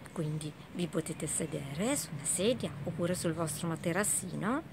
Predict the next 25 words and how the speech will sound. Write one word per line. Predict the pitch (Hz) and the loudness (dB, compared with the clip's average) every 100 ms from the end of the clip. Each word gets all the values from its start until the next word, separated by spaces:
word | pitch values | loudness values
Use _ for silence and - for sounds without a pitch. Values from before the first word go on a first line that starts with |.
| - - - - - - | -12 -14 -14 -14 -12 2
in | 214 175 | 4 4
tranquillità. | - 156 - 160 156 165 - 151 156 254 339 - - - - - - - - | 0 -4 -2 -4 -4 -2 -2 0 0 0 0 -6 -12 -12 -12 -12 -12 -8 -6
Sapete | - - 196 185 | -4 0 4 6
che | 160 | 8
la | 165 156 | 6 6
respirazione | 160 - 165 165 - 175 | 4 0 0 2 4 4
vi | 170 170 | 4 4
può | 175 | 4
anche | 175 170 | 4 2
calmare, | 170 180 185 165 147 165 | 4 6 6 4 4 2
vero? | 160 143 156 180 - - | 2 2 0 -2 -6 -2
Ma | 208 240 277 330 | 2 4 6 4
oggi | 381 - 415 466 - - | 2 2 2 2 -4 0
lo | 180 175 | 4 4
faremo | - 190 147 175 226 | 4 2 2 2 0
per | 269 | 2
aiutare | 294 285 262 285 285 | 2 2 4 6 8
i | |
nostri | 262 240 - 254 | 6 4 2 6
polmoni | 269 254 247 254 254 | 8 8 8 8 6
a | |
stare | - 254 247 | 6 4 4
meglio. | 240 156 180 165 - - - - - | 4 2 -2 -4 -4 -8 -14 -14 -6
Bene, | - 220 143 - - - - | 6 8 8 -4 -12 -16 0
pronti? | - 285 254 240 254 302 | 10 10 10 6 4 2